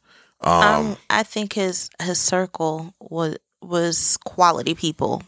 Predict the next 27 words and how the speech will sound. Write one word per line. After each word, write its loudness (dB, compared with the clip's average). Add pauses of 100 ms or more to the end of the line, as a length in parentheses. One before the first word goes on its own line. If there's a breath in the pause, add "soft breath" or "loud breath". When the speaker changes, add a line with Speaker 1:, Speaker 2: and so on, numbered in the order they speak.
Speaker 2:
because 2
Speaker 1:
It 4
was. -4
Speaker 2:
if 4
you 4
look 4
at 4
all 6
these -2
other 2
celebrities 2
and -4
the -4
people -6
around 0
them, -2
some 0
source 2 (100)
is 4
always 4
leaking -6 (420 loud breath)
their 4
information. -4
Speaker 1:
Yep. 0 (680 loud breath)
Speaker 2:
And 2 (140)
those 4
peop-, -2